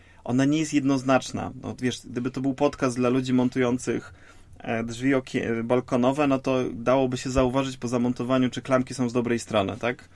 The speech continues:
Jakby kryteria rozpoznania jakości tej usługi są dosyć proste. Mam wrażenie, że na rynku rozwoju kompetencji czy rynku rozwoju osobistego te kryteria nie są tak oczywiste.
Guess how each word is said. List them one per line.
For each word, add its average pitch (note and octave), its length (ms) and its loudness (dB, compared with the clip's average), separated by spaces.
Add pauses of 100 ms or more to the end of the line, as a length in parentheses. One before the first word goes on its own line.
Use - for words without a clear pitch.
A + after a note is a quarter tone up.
(420)
Jakby A2 360 -4
kryteria C3 520 2
rozpoznania B2+ 640 2
jakości B2 420 -2
tej B2+ 140 -2
usługi B2+ 340 -2
są B2 180 -2
dosyć - 280 -4
proste. B2+ 320 -4
Mam A2+ 160 -2
wrażenie, A#2+ 360 -2
że A2+ 140 -4
na A#2 140 -2
rynku A#2 280 -2
rozwoju A2 360 -4
kompetencji A#2+ 640 -6
czy A2+ 80 -12
rynku A2+ 320 -6
rozwoju A2+ 340 -6
osobistego A#2 480 -8
te - 120 -10
kryteria B2 380 0
nie A#2+ 120 0
są B2+ 140 -2
tak A2 160 -4
oczywiste. A2+ 520 -6